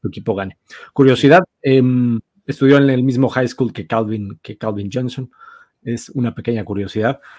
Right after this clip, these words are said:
Ahí en, en, en, en Georgia,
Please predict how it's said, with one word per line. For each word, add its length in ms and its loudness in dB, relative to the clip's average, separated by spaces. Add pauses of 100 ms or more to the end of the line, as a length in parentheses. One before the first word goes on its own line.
(140)
Ahí 340 -4
en, 260 -6
en, 560 -10 (720)
en, 280 -10
en 180 -10
Georgia, 460 6